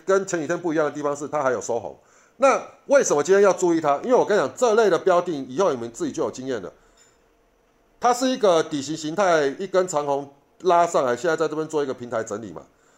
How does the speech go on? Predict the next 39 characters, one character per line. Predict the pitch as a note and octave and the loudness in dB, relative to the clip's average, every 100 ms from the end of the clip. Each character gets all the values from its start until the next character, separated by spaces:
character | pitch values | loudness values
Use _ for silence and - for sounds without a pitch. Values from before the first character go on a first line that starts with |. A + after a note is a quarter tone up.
| _ _ | _ _
那 | B3 | 0
再 | B3 C4+ | 2 4
来 | F#3+ | 4
你 | D#3 | 4
要 | G3+ | 0
注 | G3+ G3 | 2 2
意 | F#3 | 2
看 | - F#3 | -2 -2
它 | E3+ | 0
什 | C#3+ | -2
么？ | G2+ F2 | -6 -2
它 | G#3 | 0
的 | F#3 | 0
价 | - A#3 | 2 0
格 | F3+ C3 | 2 0
有 | |
没 | B2+ | 0
有 | D#3+ | 0
站 | F3 C#3+ | -2 0
上 | D3+ C3+ A2 _ _ - | -2 -2 -8 _ _ -4
大 | D#3 | 0
量 | D3 C#3 | 0 0
区？ | B2+ B2 - | -8 -14 -8
有 | B2 A#2+ | -4 0
嘛？ | C3 F2+ - | -2 -2 -12
有 | A2 | -4
站 | F#3 | 0
上 | F3 | 0
经 | E3 D3 | -4 -6
营 | |
的 | B2 | -4
大 | C3+ | -2
量 | C#3 C3 | -2 -2
区？ | C#3 - _ | -8 -14 _
有 | A#2+ | -4
没 | F3 | 0
有 | G#3 | 2
站 | G#3+ F3 | 2 2
上 | G#3 E3+ | 0 0